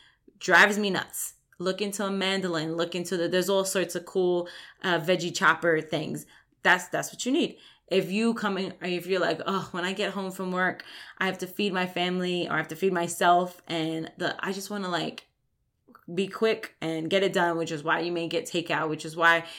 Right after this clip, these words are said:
you may get, like, a T V dinner or something quick. And if you can make something in fifteen minutes and literally just put it in there, press the button, and you open it and it's done, like, the Instapot is probably a good gadget for you.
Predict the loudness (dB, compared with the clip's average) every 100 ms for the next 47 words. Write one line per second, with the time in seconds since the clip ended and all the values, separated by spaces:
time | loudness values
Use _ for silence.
0 | -8 -2 0 0 2 2 2 0 0 -4
1 | -2 0 0 0 0 -2 -4 -6 -6 -2
2 | -2 -4 -12 -20 -20 _ -4 -4 -2 -2
3 | -2 -2 -2 -4 -6 -8 -8 -8 -10 -10
4 | -6 -4 -2 -2 -6 -12 -18 _ -4 -2
5 | -2 -4 0 2 2 0 -2 -4 2 4
6 | 2 2 -2 -2 -4 0 0 2 0 -2
7 | -2 0 0 0 -4 -4 -4 -2 0 0
8 | 0 -8 -12 -4 -4 -4 -12 _ _ -6
9 | -2 -2 -2 -2 0 -2 -4 -8 -2 0
10 | 0 -2 -6 -6 -4 0 0 -2 -6 -2
11 | -2 -2 -6 -6 -6